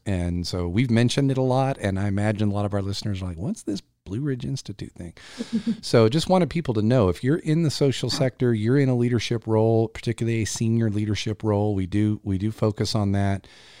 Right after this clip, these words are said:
Um, reach out to us and let us know. You can reach out through the Blue Ridge Institute website. You can reach out through our website,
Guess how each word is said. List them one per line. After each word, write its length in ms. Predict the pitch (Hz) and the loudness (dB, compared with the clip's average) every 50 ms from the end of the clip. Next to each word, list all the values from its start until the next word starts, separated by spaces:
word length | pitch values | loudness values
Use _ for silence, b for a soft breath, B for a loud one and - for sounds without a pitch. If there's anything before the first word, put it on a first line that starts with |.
| B B B B B B - | B B B B B B -2
Um, 320 | 98 98 98 95 98 98 _ - | 0 0 0 0 -2 -4 _ -6
reach 320 | 101 107 139 175 - - | -4 -2 -2 -2 -2 -4
out 160 | 180 180 160 - | -6 -6 -6 -4
to 140 | - 170 | -2 -2
us 140 | 151 - - | -2 0 0
and 100 | 131 123 | -2 0
let 140 | 117 123 123 | 0 0 -2
us 160 | 123 110 - | -2 -4 -2
know. 120 | 120 113 107 | 0 0 0
You 200 | 92 90 95 - | 0 0 -2 -2
can 120 | - 123 | 0 0
reach 200 | 127 127 117 - | 0 0 0 0
out 160 | 135 127 - | -2 -2 -2
through 140 | - 127 117 | -2 -2 -2
the 100 | 107 104 | -2 -2
Blue 200 | 92 101 107 120 | -2 0 0 2
Ridge 300 | 120 123 123 117 113 - - | 2 2 2 2 0 -4 -2
Institute 580 | 127 123 127 - - 123 110 - 131 123 120 - - 113 - _ _ 131 117 | 0 0 0 0 -4 -6 -2 0 0 0 -2 -4 -10 -20 -20 _ _ -8 -4
website. 640 | 120 123 123 117 - - - 127 123 117 117 117 | -2 -2 -2 -2 -2 -2 0 0 2 0 -2 -2
You 200 | - 110 107 117 | -4 -4 -4 -4
can 240 | 113 - 123 107 101 | -2 -2 -4 -2 -2
reach 240 | 107 113 110 - - | -2 -4 -4 -4 -2
out 200 | 110 117 107 - | -2 -2 -2 -4
through 180 | - 110 90 82 | -4 -4 -2 -2
our 200 | 82 104 117 123 | -2 -2 -2 0
website, 640 | 123 123 123 113 - - 123 123 120 120 120 - | 0 -2 -2 -2 -4 -4 -2 -2 0 -2 -2 -4